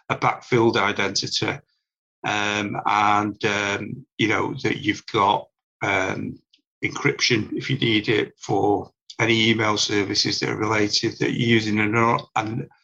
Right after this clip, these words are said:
a good email service, not Gmail. Um, and, uh, I, I mean, I, again, um, re-, recommended products in a way, but I find Proton Mail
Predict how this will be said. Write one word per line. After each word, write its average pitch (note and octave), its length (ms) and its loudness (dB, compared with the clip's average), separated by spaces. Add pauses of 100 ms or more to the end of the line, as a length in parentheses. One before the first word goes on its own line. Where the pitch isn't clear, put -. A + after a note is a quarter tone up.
(460)
a - 60 -2 (100)
good C3+ 300 6 (420)
email A#2+ 420 4
service, G#2+ 680 0
not B2+ 240 0
Gmail. A2+ 580 0 (480)
Um, G#2 760 -2 (200)
and, G#2+ 540 2 (100)
uh, - 260 -2 (160)
I, D3 160 -2 (120)
I - 40 2
mean, A2+ 200 4
I, - 180 -2 (180)
again, A#2 440 0 (120)
um, G#2 300 0
re-, A2 160 -4
recommended G#2+ 600 -2
products - 360 2
in G2+ 100 -2
a G2 40 -2
way, G2+ 180 2
but - 120 0
I G#2 140 2
find G#2+ 260 0
Proton G#2+ 500 -2
Mail G2+ 320 -4